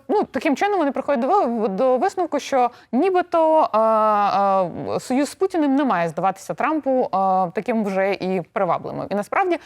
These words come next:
ці двоє людей, коли пишуть, е, в колонку, вони говорять про те, що ми то знаємо Трампа, ми з ним спілкувалися, ми з ним спілкувалися ще там десять років тому.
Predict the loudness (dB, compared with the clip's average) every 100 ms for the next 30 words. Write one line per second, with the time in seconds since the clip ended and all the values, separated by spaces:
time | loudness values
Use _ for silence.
0 | -14 -6 -2 0 0 0 -2 -2 -4 -2
1 | -4 -4 -4 -2 0 -2 -4 -2 0 0
2 | 0 -2 -2 -2 -2 -4 -4 -4 -2 -4
3 | -4 -2 -2 0 -2 -4 -6 -4 -4 -4
4 | -4 -6 -8 -2 0 2 0 -4 -8 -8
5 | -6 -4 0 0 0 -6 -8 -4 -4 -4
6 | -6 -6 -6 -2 0 0